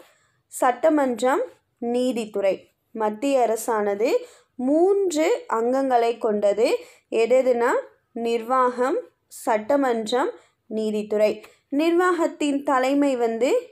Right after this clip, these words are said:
இந்திய குடியரசுத் தலைவர், சட்டமன்றத்தின் தலைமை நாடாளுமன்றம், நீதித்துறையின் தலைமை பார்த்தீங்கன்னா இந்திய உச்ச நீதிமன்றம்.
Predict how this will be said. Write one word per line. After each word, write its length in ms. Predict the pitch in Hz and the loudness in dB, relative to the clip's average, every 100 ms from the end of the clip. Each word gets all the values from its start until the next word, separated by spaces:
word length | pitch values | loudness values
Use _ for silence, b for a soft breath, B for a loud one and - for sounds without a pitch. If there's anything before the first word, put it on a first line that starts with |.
| _ | _
இந்திய 640 | 254 269 294 330 330 311 311 | -4 0 0 2 2 2 0
குடியரசுத் 760 | 262 247 262 247 226 226 220 | -4 -2 0 2 0 -2 -4
தலைவர், 560 | 220 202 202 196 233 480 B B B B B B - | -2 0 0 0 0 0 B B B B B B -6
சட்டமன்றத்தின் 880 | 330 294 381 392 349 302 311 302 277 | 0 0 2 2 2 2 0 0 -2
தலைமை 540 | 277 262 262 294 302 285 | 2 2 2 2 2 2
நாடாளுமன்றம், 1000 | 233 220 226 226 226 214 208 208 285 480 - | 2 2 2 2 0 -2 -4 -2 -2 -2 -4
நீதித்துறையின் 880 | 277 330 392 415 415 320 277 269 277 | -2 0 2 2 2 2 2 2 0
தலைமை 340 | 262 240 247 262 | 0 0 0 -2
பார்த்தீங்கன்னா 500 | 254 220 233 226 277 480 - | -2 -2 -2 0 -2 -4 -8
இந்திய 720 | 254 269 311 370 339 277 277 | -6 -2 0 2 4 4 2
உச்ச 400 | - 233 - - | -4 -6 -4 -2
நீதிமன்றம். 760 | 240 202 196 202 190 196 233 | -2 -2 -4 -4 -6 -4 -4